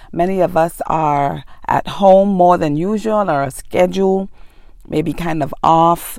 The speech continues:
because we are all in, um, quarantine mode. Uh, but tonight, I just, I am just so excited that I can even bring a word to you in your home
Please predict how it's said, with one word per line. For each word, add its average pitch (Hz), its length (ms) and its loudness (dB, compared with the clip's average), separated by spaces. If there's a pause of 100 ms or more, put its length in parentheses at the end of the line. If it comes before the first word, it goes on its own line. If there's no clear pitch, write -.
(120)
because 151 360 0
we 147 140 2
are 143 100 0
all 143 480 0 (120)
in, 139 400 -4
um, 143 400 -8 (140)
quarantine 139 840 -6
mode. 202 560 -2 (640)
Uh, 147 400 -2
but 143 260 0
tonight, 175 580 -4
I 147 140 -4
just, 156 300 -8 (320)
I 160 60 -6
am 151 100 -4
just 143 180 -6
so 156 100 -8
excited 139 380 -6
that 139 160 -8
I 135 80 -10
can - 280 -12 (100)
even 165 400 -4
bring 151 260 -6
a - 160 -6
word 147 460 -4
to - 120 -8
you 151 240 -4 (120)
in 185 180 -2
your 262 140 -2
home 208 480 0